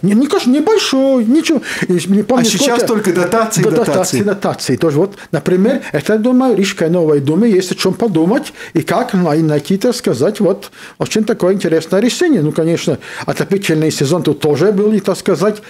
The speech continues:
Speaker 1: желание не топить. Но даже, ну, я думаю, не знаю, откуда этот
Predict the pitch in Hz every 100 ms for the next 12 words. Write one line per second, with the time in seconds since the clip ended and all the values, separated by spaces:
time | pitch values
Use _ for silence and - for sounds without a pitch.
0 | - - 165 202 190 190 185 151 - -
1 | 170 170 - 196 196 - - - 151 123
2 | 170 147 143 185 175 147 160 139 147 147
3 | 175 151 - 190 147 113 - - 143